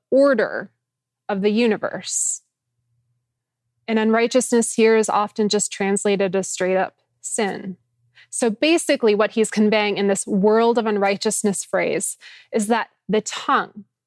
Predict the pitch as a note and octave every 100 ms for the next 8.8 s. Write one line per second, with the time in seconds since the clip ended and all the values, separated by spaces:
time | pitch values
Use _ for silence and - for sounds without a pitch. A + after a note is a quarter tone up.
0 | _ _ _ _ _ - G#3 B3+ D4 -
1 | C4 C4 A3 A3+ A3 - - - - B3+
2 | C4 - G3 - A3 - - - A3+ A#3
3 | A3+ A3+ - - C4 C4 B3 A3 _ -
4 | - - - C#4 - - G3 D3 - F#3
5 | _ _ _ _ - G#3 G3 - A#3+ G#3
6 | - - - _ _ _ - - A3+ A#3+
7 | C4 C4+ A#3 A#3 B3 A3 D#3+ F#3+ - -
8 | G#3 G3 - A#3+ G#3+ A1 G#3